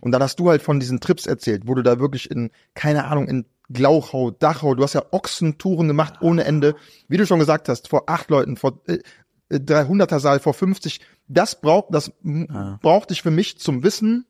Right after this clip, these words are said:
Speaker 1: um zu wissen, okay, wenn der das auch gemacht hat, dann kann mir das auch passieren.
Speaker 2: Ja,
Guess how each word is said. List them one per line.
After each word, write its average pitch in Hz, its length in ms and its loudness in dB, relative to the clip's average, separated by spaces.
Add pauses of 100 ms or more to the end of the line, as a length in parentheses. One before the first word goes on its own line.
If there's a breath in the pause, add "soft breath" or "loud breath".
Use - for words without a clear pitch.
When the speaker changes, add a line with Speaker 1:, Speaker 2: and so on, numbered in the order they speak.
Speaker 1:
um 160 100 0
zu 147 160 -4
wissen, 190 220 2
okay, 139 240 0
wenn 123 180 -2
der 185 160 4
das 247 160 2
auch 196 160 0
gemacht 135 280 0
hat, 151 180 -2 (640)
dann 110 120 0
kann 135 140 0
mir 131 60 4
das 113 100 2
auch 101 100 4
passieren. - 320 -8 (100)
Speaker 2:
Ja, 104 360 -4